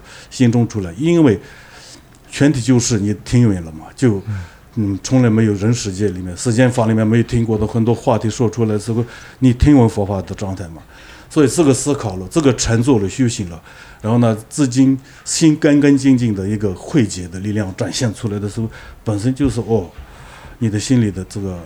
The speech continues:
状态越来越进步的。这个时候呢，时间法也成功，出世间法也成功了，所以解脱的状态是自然就出了。那有人想，哎，解脱是不需要的，轮回是没有的，这种思想也有嘛。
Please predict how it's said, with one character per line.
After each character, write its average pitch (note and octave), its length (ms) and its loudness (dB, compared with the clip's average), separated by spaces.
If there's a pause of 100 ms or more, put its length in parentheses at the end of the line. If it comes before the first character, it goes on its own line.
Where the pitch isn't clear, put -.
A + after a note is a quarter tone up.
(120)
状 A2 140 -2
态 A2 100 -2
越 G#2 140 -2
来 F#2+ 80 -4
越 F#2 100 -6
进 G2 220 -8
步 E2+ 140 -14
的。 - 140 -20
这 - 140 0
个 D#3+ 100 4
时 B2 200 0
候 B2+ 160 2
呢， A#2+ 160 -2 (240)
时 - 180 -4
间 B2 260 2 (440)
法 - 340 -6 (240)
也 F#2+ 160 -10
成 F#2 200 -10
功， F#2+ 220 -10
出 C#3 160 -6
世 A2 160 -6
间 A2 160 -2
法 F#2+ 200 -8
也 F2 140 -12
成 F2 160 -14
功 F2+ 120 -12
了， E2 80 -16 (400)
所 A#2 160 0
以 - 20 2
解 A#2 220 0
脱 B2+ 160 0
的 A#2 80 2
状 A2+ 220 -2
态 A2 140 -2
是 F#2+ 220 -8 (140)
自 - 160 -2
然 F#2+ 160 -4
就 G2 140 -8
出 - 180 -16
了。 D2+ 60 -20 (360)
那 D3+ 120 0
有 G#2+ 160 0
人 C3+ 160 4
想， A#2 260 -2
哎， G#2+ 180 -4
解 G#2+ 180 -6
脱 B2+ 220 -4
是 B2 100 -8
不 A2 140 -6
需 G#2+ 200 -6
要 F2+ 60 -10
的， D#2+ 100 -18 (260)
轮 B2 180 2
回 B2+ 160 2
是 G#2+ 360 -2
没 G#2+ 240 -2
有 F#2+ 80 -6
的， E2+ 80 -18 (520)
这 G#3 100 4
种 B2 180 4
思 C#3 180 0
想 G#2 260 -2
也 G#2 200 0
有 G#2+ 100 2
嘛。 E2 180 -14